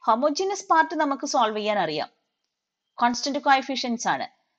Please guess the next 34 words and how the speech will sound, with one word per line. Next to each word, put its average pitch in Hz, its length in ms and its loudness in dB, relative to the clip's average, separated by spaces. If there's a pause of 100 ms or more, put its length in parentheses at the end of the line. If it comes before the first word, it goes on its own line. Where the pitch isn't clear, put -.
(160)
So 269 80 0
ഇതിന്റെ 254 180 -2
ഓക്സിലറി 254 440 2
ഇക്വേഷൻ 247 460 -6
എഴുതി 233 180 -4
അതിന്റെ 240 220 -6
സൊല്യൂഷൻ 247 540 -6
കണ്ട് 220 200 -2
homogeneous 240 880 -4
equation-ിന്റെ 226 500 -4
സൊല്യൂഷൻ 233 500 -4
എഴുതുന്ന 214 300 -4
ഒരു 220 100 -6 (280)
മെത്തേഡ് 208 300 4
നമുക്കറിയാം, 196 600 -2
ജനറൽ 220 220 -4
സൊല്യൂഷൻ 214 440 -4
എഴുതാൻ 262 200 -2
നമുക്കറിയാം. 285 400 -2 (220)
അപ്പൊ 240 380 4
Y 311 60 2 (180)
H 349 240 0
of 339 160 -6
X 285 40 -12 (200)
കാണാൻ 233 280 0
പ്രശ്നമില്ല. 165 560 -4 (280)
പിന്നെ 294 140 4 (160)
Y 285 60 0
P 339 320 0
of 320 140 -2
X 302 40 -8 (140)
ആണ് 254 140 2
നമുക്ക് 233 260 -6
കാണേണ്ടതുള്ളൂ. 180 760 -2